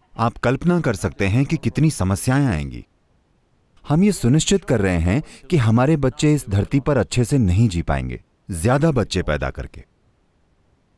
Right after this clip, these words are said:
ये बहुत ज्यादा जरूरी है। हमें समझना चाहिए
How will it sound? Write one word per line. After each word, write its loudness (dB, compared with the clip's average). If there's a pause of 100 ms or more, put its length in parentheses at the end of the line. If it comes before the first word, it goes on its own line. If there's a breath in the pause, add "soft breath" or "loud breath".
(280)
ये -2
बहुत -2
ज्यादा 0
जरूरी -2
है। -12 (420)
हमें 2
समझना 2
चाहिए -2